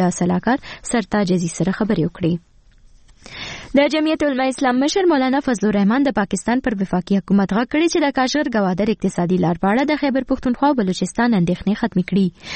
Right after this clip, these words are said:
نوموړي تیر ماښام په پېښور کې د ټول ګوندیزې غونډې په پای کې خبریالانو ته وویل، که وفاقي حکومت د غربي لار پر جوړولو کار ونه کړي، نو ټول ګوندونه به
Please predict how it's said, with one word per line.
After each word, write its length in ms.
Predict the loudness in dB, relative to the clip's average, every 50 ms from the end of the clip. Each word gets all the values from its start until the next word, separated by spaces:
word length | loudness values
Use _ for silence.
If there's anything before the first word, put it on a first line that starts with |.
| -12 -8 -2 0
نوموړي 320 | 2 2 2 2 2 2 2 0
تیر 100 | 0 0 0
ماښام 280 | 0 0 2 2 2 2 2
په 100 | 2 2
پېښور 380 | 0 0 2 2 2 2 0 0
کې 80 | 0 0
د 100 | 0 2
ټول 160 | 2 2 2 4
ګوندیزې 320 | 4 4 2 2 2 2 2
غونډې 180 | 2 2 2 2 2
په 60 | 0 0 0 0
پای 100 | 0 0
کې 160 | 0 -2 0
خبریالانو 540 | 2 2 2 4 4 2 2 4 4 2 2 2
ته 80 | 2 2
وویل، 160 | 2 0 0 -4 -10 -16 -8 -2
که 140 | 0 0 2
وفاقي 420 | 2 0 0 0 0 2 2 0
حکومت 320 | 2 2 2 2 2 2 2 0
د 100 | 0 0
غربي 320 | 0 0 2 2 2 2 2
لار 120 | 2 0 -2 -2
پر 100 | -2 0
جوړولو 400 | 0 2 2 2 2 2 2 0 0
کار 160 | 2 2 4
ونه 180 | 4 4 2 2
کړي، 120 | 2 2 2
نو 80 | 2 2 2
ټول 160 | 2 2 2 4 2
ګوندونه 320 | 4 4 4 4 2 2 2
به 120 | 0 0